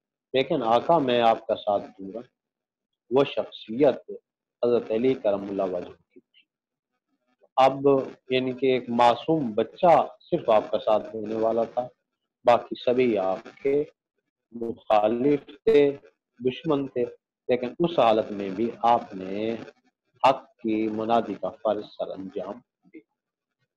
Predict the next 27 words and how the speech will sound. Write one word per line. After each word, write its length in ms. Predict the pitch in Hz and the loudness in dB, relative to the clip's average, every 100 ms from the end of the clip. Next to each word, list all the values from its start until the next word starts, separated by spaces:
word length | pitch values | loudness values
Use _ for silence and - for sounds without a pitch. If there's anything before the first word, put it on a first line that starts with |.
| _ _ _ _ _ _ _ - | _ _ _ _ _ _ _ 0
अगर 260 | 151 170 151 - | 4 6 4 4
हक 260 | 147 - - | 2 2 -2
की 80 | 170 | -6
नुसरत 460 | 113 127 - 113 - | -4 -8 -8 -10 -10
की 80 | - | -18
बात 220 | - - _ | -18 -18 _
है, 140 | _ _ _ _ _ _ _ 110 | _ _ _ _ _ _ _ -8
कहते 180 | - | -6
हैं 80 | - | -6
फर्ज 260 | - 135 - | -8 -14 -12
किया, 300 | - 156 151 _ _ _ _ _ _ _ _ _ _ _ _ _ _ _ _ _ _ _ - | -8 -8 -8 _ _ _ _ _ _ _ _ _ _ _ _ _ _ _ _ _ _ _ 0
हक 260 | 127 127 - | 2 2 2
गालिब 340 | 117 135 147 | 4 6 6
आ 140 | 127 123 | 8 6
गया 280 | 117 113 110 | 6 2 0
है, 160 | 110 | -2
नुसरत, 360 | 127 - - - 120 | -4 -4 -8 -6 -6
फतह, 300 | 113 120 - - | -4 -6 -8 -6
कामयाबी 520 | 117 110 110 110 113 | -4 0 0 0 -2
के 500 | 107 _ _ _ 139 | -12 _ _ _ 0
बाद 360 | 131 120 113 107 _ _ _ _ _ _ _ _ _ - | 4 6 4 0 _ _ _ _ _ _ _ _ _ 0
अपने 340 | 131 - 135 | 0 0 -4
दुश्मनों 460 | 117 117 131 127 127 | -2 -4 -4 -4 -2
को 180 | 120 113 | -2 0
जेर, 420 | 117 117 120 - _ _ _ _ _ _ _ _ _ _ _ - | 2 4 2 0 _ _ _ _ _ _ _ _ _ _ _ -10
शिकस्त 380 | 147 160 147 139 | 0 2 2 0
देना, 240 | 131 127 | -2 -2